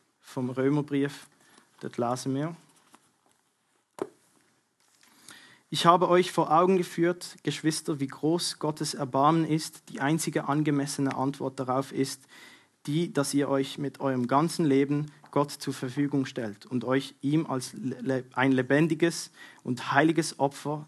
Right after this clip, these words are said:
darbringt, an dem er Freude hat. Das ist der wahre Gottesdienst und dazu fordere ich euch auf.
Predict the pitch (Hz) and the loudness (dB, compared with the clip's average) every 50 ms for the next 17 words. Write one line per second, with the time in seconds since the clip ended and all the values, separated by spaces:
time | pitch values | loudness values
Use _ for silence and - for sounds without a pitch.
0 | - - 135 131 123 135 131 131 123 110 107 - - - - _ _ _ _ _ | -8 -4 0 0 0 0 -2 -6 -8 -8 -8 -10 -14 -20 -20 _ _ _ _ _
1 | - 135 127 123 135 143 147 139 135 127 - - 120 120 127 127 123 120 120 104 | -4 -2 2 4 4 4 4 2 0 -2 -6 -6 -4 -4 -2 -2 -4 -4 -8 -10
2 | - - - - _ _ _ _ _ _ _ _ _ - 143 156 156 - 165 151 | -12 -16 -20 -20 _ _ _ _ _ _ _ _ _ 2 2 2 4 2 -2 -2
3 | - - 143 123 123 131 139 143 143 143 143 139 135 139 139 131 - - 139 139 | 0 0 0 2 4 4 2 2 2 0 -2 -4 -4 -4 -8 -10 -6 -4 -2 -2
4 | 143 143 - - - 120 120 - 127 127 - - 139 135 - - 131 127 131 131 | -2 -4 -6 -8 -8 -8 -4 -2 -4 -2 -2 -4 -6 -6 -4 -6 -6 -4 -4 -4
5 | 123 - - 123 120 - - - 120 117 - - - 113 107 107 - - - | -4 -6 -6 -8 -8 -8 -10 -10 -12 -12 -12 -12 -12 -10 -10 -12 -14 -18 -20